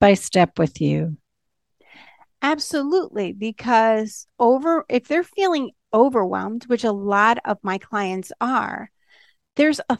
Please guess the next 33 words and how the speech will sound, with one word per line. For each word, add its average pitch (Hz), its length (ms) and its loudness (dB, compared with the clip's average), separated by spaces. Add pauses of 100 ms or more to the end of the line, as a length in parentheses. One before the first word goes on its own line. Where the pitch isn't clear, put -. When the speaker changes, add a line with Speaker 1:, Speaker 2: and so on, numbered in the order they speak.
(120)
Speaker 2:
thought 311 300 4
that's 302 320 -4
attached - 680 -4
to - 120 -14
it. - 200 -16 (360)
And 240 220 0
maybe 277 320 0
it 269 80 -2
is 240 440 0 (240)
that 247 160 4
my 240 200 4
life 240 400 2
will 233 140 0
never 214 440 0
change. 151 1040 -8 (1080)
Or 208 440 4 (240)
maybe 254 480 0
it's - 260 -4
that, 214 680 0 (340)
um, 202 560 -6 (220)
I 233 100 6
don't 277 240 2
know 254 140 0
how 233 240 -2
to 226 100 0
get 220 180 0
out 208 200 2
of 190 100 0
this 196 260 -4
relationship. 190 840 -6 (440)
And 226 280 0
those 240 400 4
thoughts 294 640 0